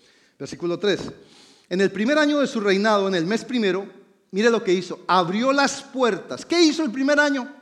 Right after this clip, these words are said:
Abrió las puertas de la casa del Señor. ¿Y qué hizo? La reparó. El que es portador de avivamiento es restaurador.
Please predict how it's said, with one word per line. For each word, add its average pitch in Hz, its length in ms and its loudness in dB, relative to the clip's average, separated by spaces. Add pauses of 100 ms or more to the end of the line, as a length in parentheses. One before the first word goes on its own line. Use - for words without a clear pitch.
Abrió 180 380 2
las 233 200 2
puertas 220 600 -2 (340)
de 214 180 8
la 220 220 4
casa 254 400 6
del 208 160 6
Señor. 220 640 0
¿Y 202 60 -4
qué 226 180 4
hizo? 254 300 -2 (480)
La 151 120 0
reparó. 147 460 -4 (960)
El 196 200 0
que 277 100 0
es 285 120 0
portador 247 580 0
de 233 80 0
avivamiento 220 600 0
es 190 60 0
restaurador. 160 680 -2